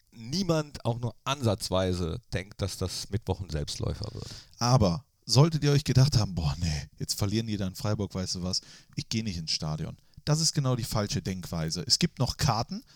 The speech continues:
Speaker 2: für das Spiel gegen Bayer Leverkusen.
Speaker 1: Ja, äh, das w-, hat,
Speaker 2: Ja.
Speaker 1: das wundert mich aber sowieso. Ey, es ist ein K-O-Spiel.
Speaker 2: Ja.
Speaker 1: Es ist das Spiel, was nicht, aus welchen Gründen auch immer, das Live-Spiel im Fernsehen ist. Es ist ein Flutlichtspiel.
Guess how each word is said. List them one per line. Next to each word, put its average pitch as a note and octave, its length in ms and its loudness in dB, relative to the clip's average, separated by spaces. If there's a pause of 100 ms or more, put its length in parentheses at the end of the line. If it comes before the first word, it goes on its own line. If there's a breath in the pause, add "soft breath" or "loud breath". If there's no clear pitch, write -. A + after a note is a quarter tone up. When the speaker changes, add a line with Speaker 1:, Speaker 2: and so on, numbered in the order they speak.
(140)
Speaker 2:
für E3+ 120 -4
das D#3+ 100 0
Spiel D#3+ 320 2
gegen D#3 200 0
Bayer C#3 200 2
Leverkusen. D3 580 4
Speaker 1:
Ja, B2 60 0
äh, - 120 2
das C3 360 4
w-, - 100 -2
hat, C3 60 -2
Speaker 2:
Ja. G#2 160 4
Speaker 1:
das - 220 6
wundert F3+ 320 4
mich D3 180 0
aber C3 140 6
sowieso. A#2+ 460 6
Ey, C3 240 -2
es C3 180 4
ist F3 260 4
ein E3 160 -10
K-O-Spiel. C3 800 4 (200 loud breath)
Speaker 2:
Ja. F2+ 140 -4
Speaker 1:
Es A#2+ 120 6
ist - 280 2
das D#3+ 160 6
Spiel, D#3+ 240 4
was C3+ 260 0
nicht, F3 400 0 (420)
aus G#2+ 160 4
welchen B2 260 2
Gründen B2 200 2
auch G#2+ 160 0
immer, C3+ 240 0
das G#2+ 200 2
Live-Spiel D#3 640 2
im D3 140 0
Fernsehen E3+ 540 0
ist. E3+ 320 -2 (360 loud breath)
Es C#3+ 180 4
ist - 240 2
ein D3 140 -14
Flutlichtspiel. F3+ 1080 2